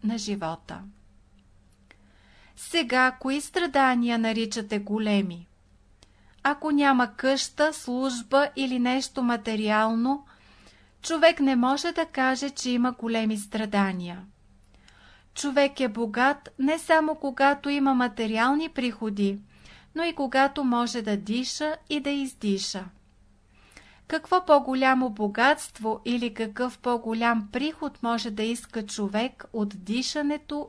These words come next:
и издишването? Който може да диша правилно, да мисли правилно и да яде правилно, той е придобил големи блага в живота.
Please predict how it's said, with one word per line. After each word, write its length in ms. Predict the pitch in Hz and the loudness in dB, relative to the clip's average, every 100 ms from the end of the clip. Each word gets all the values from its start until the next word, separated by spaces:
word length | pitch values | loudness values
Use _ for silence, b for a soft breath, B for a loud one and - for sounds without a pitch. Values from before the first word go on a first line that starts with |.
| - | -6
и 200 | 294 269 | -2 -2
издишването? 960 | 240 - 196 196 202 196 185 196 180 202 - _ - _ _ _ _ b b b b b b - | -4 -2 -2 -2 -4 -6 -6 -10 -14 -14 -20 _ -20 _ _ _ _ b b b b b b 0
Който 320 | 339 359 330 | 2 2 2
може 360 | 269 269 277 262 | 4 4 2 -2
да 160 | 226 | -2
диша 460 | 208 220 294 - 294 | -2 -2 -4 -2 -4
правилно, 880 | - 226 220 214 208 196 190 185 196 b b b - | -2 0 0 2 2 2 0 -6 -14 b b b 2
да 160 | 294 | 4
мисли 460 | 277 320 339 - 320 | 6 2 -2 -6 -6
правилно 920 | - 233 233 220 226 220 214 214 208 B B | -2 2 2 2 0 -2 -2 -4 -8 B B
и 120 | 320 277 | -4 0
да 120 | 240 | 2
яде 520 | 233 220 208 214 208 | 2 0 0 0 -2
правилно, 760 | 208 214 262 294 269 208 196 190 B B B B - - | 0 2 2 2 4 4 4 -2 B B B B -18 -2
той 340 | 240 277 320 - | 0 0 -2 0
е 120 | 302 | 0
придобил 600 | 302 269 233 220 226 226 | 2 0 0 -2 0 0
големи 540 | 208 190 196 233 262 277 | 0 0 2 4 2 0
блага 600 | 254 247 226 226 220 214 - | -2 -4 0 0 0 -4 -8
в 60 | |
живота. 720 | 214 220 208 180 180 - 170 | -6 -4 -2 -4 -6 -10 -12